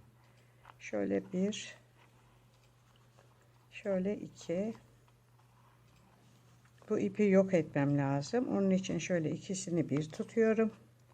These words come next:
Ve şunu buna doluyorum. Şöyle bir, şöyle iki. Bunları artık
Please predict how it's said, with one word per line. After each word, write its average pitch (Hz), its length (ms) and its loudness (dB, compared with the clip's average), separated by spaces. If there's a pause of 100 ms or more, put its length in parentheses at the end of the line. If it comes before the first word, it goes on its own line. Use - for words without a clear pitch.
(600)
Ve 196 80 -2
şunu 214 500 4 (1000)
buna 202 280 0 (180)
doluyorum. 123 500 0 (880)
Şöyle - 320 -8 (200)
bir, 196 440 -2 (2750)
şöyle 175 600 -2 (580)
iki. - 420 -6 (1080)
Bunları 160 360 -4
artık 165 520 -8